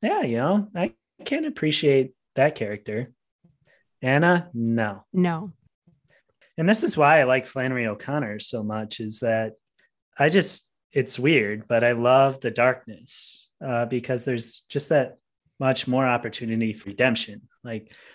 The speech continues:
Speaker 1: my favorite movie is Gran Torino, um, because you see this, this man that seems unredeemable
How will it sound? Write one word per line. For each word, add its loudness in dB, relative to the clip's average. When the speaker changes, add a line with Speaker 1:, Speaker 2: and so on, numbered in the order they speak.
Speaker 1:
my 4
favorite 4
movie 0
is -6
Gran 0
Torino, -2
um, -6
because 0
you 2
see 0
this, -2
this 0
man 4
that 2
seems 0
unredeemable -2